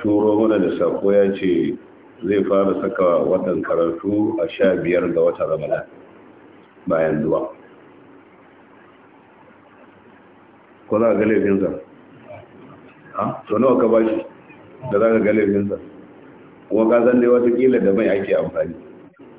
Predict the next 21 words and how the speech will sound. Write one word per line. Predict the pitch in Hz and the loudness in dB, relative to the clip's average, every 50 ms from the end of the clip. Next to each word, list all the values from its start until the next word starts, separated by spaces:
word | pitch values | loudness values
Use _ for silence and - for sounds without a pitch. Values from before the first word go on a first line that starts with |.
| - - - - - - - - - | -20 -20 -20 -20 -20 -20 -20 -14 -6
Ko, | 98 98 - - - | -6 -6 -6 -4 -2
ko, | 123 123 123 123 | 0 0 0 2
ko | 127 | 2
ba | 131 123 113 92 92 87 87 | 2 2 4 2 2 0 0
mu | 82 | 2
bayar | 87 87 87 85 85 85 | 2 2 2 2 2 0
ba. | 85 73 - - - - - - - - - - - - - - - - - - - - - - - - - - - - - - - - - - - - | -2 -2 -4 -8 -16 -20 -20 -20 -20 -20 -20 -20 -20 -20 -20 -20 -20 -20 -20 -20 -20 -20 -20 -20 -20 -20 -20 -20 -20 -20 -20 -20 -20 -20 -20 -20 -6 -2
Saboda | 117 120 117 120 117 | 0 2 4 4 2
haka | 113 113 113 | 2 0 0
ma | 110 107 107 | 2 2 4
ya | 107 110 113 120 123 113 117 120 | 4 4 4 4 4 2 2 0
cancanci | 113 104 98 95 98 98 95 92 92 92 - 110 107 | 0 0 -2 -2 -2 -2 0 0 0 0 0 0 0
a | 104 | 2
yi | 98 95 | 0 0
masa | 101 98 98 95 - 82 | 0 -2 -2 -2 -2 -2
addu'a | 80 78 82 92 87 85 90 | -4 -4 -2 -2 0 0 -2
ne. | 95 - - - - - - - 139 135 135 - - - - - - - - - - - - - - | -4 -6 -8 -14 -20 -20 -20 -20 -18 -18 -20 -20 -20 -20 -20 -20 -20 -20 -20 -20 -20 -20 -20 -20 -18
Kuma | - 85 92 101 | -8 -4 -2 0
ya | 110 117 117 113 | 0 0 0 0
cancanci | 113 120 104 95 - 101 98 95 95 - 123 104 | 0 0 0 0 0 0 0 0 0 -2 -2 0
a | 104 | 2